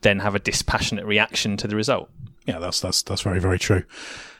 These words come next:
Speaker 2: We're not gonna talk too much about the driver market in this podcast. We've done that lots recently, but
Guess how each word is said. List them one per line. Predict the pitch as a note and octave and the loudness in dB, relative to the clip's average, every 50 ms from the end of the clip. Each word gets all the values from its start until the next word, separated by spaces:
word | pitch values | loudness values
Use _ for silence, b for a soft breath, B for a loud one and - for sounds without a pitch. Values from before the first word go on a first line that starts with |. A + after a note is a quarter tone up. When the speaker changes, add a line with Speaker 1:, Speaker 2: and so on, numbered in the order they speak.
| B B B B B B B B B B B B | B B B B B B B B B B B B
Speaker 2:
We're | D#3+ | 10
not | F3+ | 10
gonna | F3 E3 D3+ | 10 10 10
talk | - - D3 - | 10 8 8 8
too | - D3 | 8 8
much | C3 A#2 - | 8 8 8
about | A#2 G#2+ G2+ | 8 6 6
the | F#2+ | 6
driver | - G#2+ G2+ F#2+ F#2 | 6 6 6 6 6
market | G2+ G2 F#2+ - - | 6 6 4 4 2
in | G2 G2 | -2 -2
this | F#2+ - | -2 0
podcast. | - G2+ F#2 - - G#2 G#2+ - - - | 2 2 2 2 2 2 2 2 0 -2
We've | G2+ - | 0 0
done | G#2+ G2+ | 2 2
that | G2 F#2+ F2+ - - - | 2 2 0 -2 -2 2
lots | A2 A2 A2 F#2+ - - - - | 4 6 6 6 4 2 -2 0
recently, | G2 F#2 - - G2 F#2+ F#2+ | 0 0 0 0 0 -2 0
but | - A2 G#2 - - | 2 2 2 2 -2